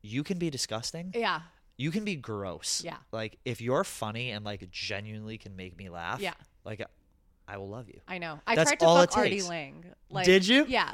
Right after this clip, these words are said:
Speaker 2: Like,
Speaker 1: Did
Speaker 2: that's
Speaker 1: you
Speaker 2: how
Speaker 1: ever?
Speaker 2: much I love funny people.
Speaker 1: He's
Speaker 2: No, I
Speaker 1: the
Speaker 2: didn't.
Speaker 1: funniest.
Speaker 2: He rejected me.
Speaker 1: He
Speaker 2: But,
Speaker 1: rejected
Speaker 2: but it's
Speaker 1: you?
Speaker 2: okay. Whatever.
Speaker 1: He was
Speaker 2: It's
Speaker 1: on K S C Radio the other day.
Speaker 2: I know. I heard.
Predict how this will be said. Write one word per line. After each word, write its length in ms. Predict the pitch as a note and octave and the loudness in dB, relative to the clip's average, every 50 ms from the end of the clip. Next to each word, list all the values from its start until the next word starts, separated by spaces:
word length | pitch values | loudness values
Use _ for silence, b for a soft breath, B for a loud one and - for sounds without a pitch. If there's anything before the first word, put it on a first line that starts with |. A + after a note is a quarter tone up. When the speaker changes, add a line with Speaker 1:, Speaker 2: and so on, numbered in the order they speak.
| - - | -6 -4
Speaker 2:
Like, 100 | G3+ G3 | 0 2
Speaker 1:
Did 100 | F3 A3 | 4 4
Speaker 2:
that's 80 | A3 | 6
Speaker 1:
you 60 | G3+ E3+ | 6 6
Speaker 2:
how 240 | E3 F#3+ A3 C4 D4 | 6 6 6 4 2
Speaker 1:
ever? 80 | C4 | 2
Speaker 2:
much 360 | G3 F#3+ F3+ F3+ - - - - - | 0 -4 -6 -6 -8 -12 -16 -12 -10
I 120 | F3+ F3+ | -8 -8
love 240 | F3 E3+ F3 E3+ D#3+ - | -8 -6 -6 -8 -8 -8
funny 260 | - E3+ D#3+ D#3 D#3 | -10 -12 -12 -12 -16
people. 580 | D#3 - E3 D3+ _ - D#3 E3 F3 - _ _ _ _ _ - | -18 -20 -20 -20 _ -20 -20 -20 -20 -20 _ _ _ _ _ -10
Speaker 1:
He's 100 | - A3+ | -2 2
Speaker 2:
No, 120 | A#3+ A#3+ | 4 6
I 100 | G#3+ A3 | 6 6
Speaker 1:
the 60 | A3+ | 6
Speaker 2:
didn't. 120 | A3 A3+ G#3 | 4 2 0
Speaker 1:
funniest. 200 | C#3+ C#3 C3+ C3+ | -2 -2 -2 -2
Speaker 2:
He 40 | C3+ | -2
rejected 440 | B3 A3+ A#3+ C4 - - F3+ D#3 D#3+ | -2 -4 -4 -6 -8 -10 -16 -16 -16
me. 80 | D3+ D3 | -18 -20
Speaker 1:
He 80 | D3+ - b b b b b b b | -20 -20 b b b b b b b
Speaker 2:
But, 260 | - A3 G#3 G#3+ F#3 | 0 2 2 4 4
Speaker 1:
rejected 440 | F#3+ E3 C#3 F3 E3+ A3+ - - - | 2 2 2 2 2 2 0 -2 -4
Speaker 2:
but 60 | - | -4
it's 80 | E4+ C#3 | -2 0
Speaker 1:
you? 60 | C#3 | -2
Speaker 2:
okay. 280 | C#3+ D3+ G#3+ E3+ D#3+ D#3+ | -2 -2 -2 -4 -4 -4
Whatever. 440 | E3 E3+ G3 F3+ E3+ D#3 C3+ C#3+ - | -4 -4 -4 -4 -4 -4 -8 -10 -12
Speaker 1:
He 160 | - F#3 A3+ | -6 -4 -2
was 100 | D4+ D#4 | -2 -2
Speaker 2:
It's 60 | C4+ B3+ | -2 -4
Speaker 1:
on 60 | F#3 | -6
K 140 | - F3+ E3+ | -4 -4 -4
S 100 | D3+ - | -4 -4
C 80 | - C#3+ | -6 -6
Radio 260 | D#3+ F3+ E3 A#2+ A2 | -6 -6 -6 -6 -6
the 80 | - D2+ | -6 -8
other 140 | D#2 C2+ C#2+ | -10 -10 -10
day. 120 | - D2 | -8 -6
Speaker 2:
I 100 | - G3+ | -4 -4
know. 180 | G3+ A#3 G3+ E3+ | -2 -2 -2 -2
I 120 | D#3+ D#3+ | -4 -6
heard. 420 | E3 D#3+ G#3+ F#3 D#3+ D3 D3+ F3 | -8 -8 -8 -8 -8 -8 -10 -14